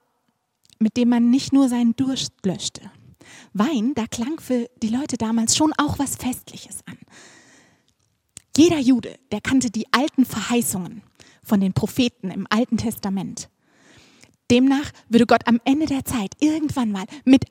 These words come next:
allen Völkern ein riesiges Fest feiern, eine große Party. Und da würden die besten Weine auf den Tisch kommen, ausschließlich. Und jeder würde davon zu trinken bekommen. Und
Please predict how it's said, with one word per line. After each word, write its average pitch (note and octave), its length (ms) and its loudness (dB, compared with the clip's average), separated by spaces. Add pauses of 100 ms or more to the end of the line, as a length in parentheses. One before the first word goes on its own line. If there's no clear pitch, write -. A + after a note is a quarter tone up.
allen F#4 320 4
Völkern G#3+ 560 -2
ein A3+ 180 2
riesiges D4+ 580 2
Fest - 320 -8
feiern, - 340 -14 (260)
eine C4+ 120 4
große D#4+ 420 -2
Party. - 540 -6 (320)
Und A#3+ 140 2
da A3+ 100 2
würden B3+ 180 4
die A#3 160 -2 (180)
besten C4 420 0
Weine G3+ 300 -4
auf E3+ 120 -12
den - 180 -10
Tisch - 280 -8
kommen, - 280 -14 (520)
ausschließlich. - 800 -2 (340)
Und B3 160 4
jeder C#4+ 400 0
würde A#3+ 160 2
davon A3+ 420 -2
zu G#3+ 140 -8
trinken G3+ 360 -10
bekommen. - 360 -20 (1500)
Und A#3+ 120 4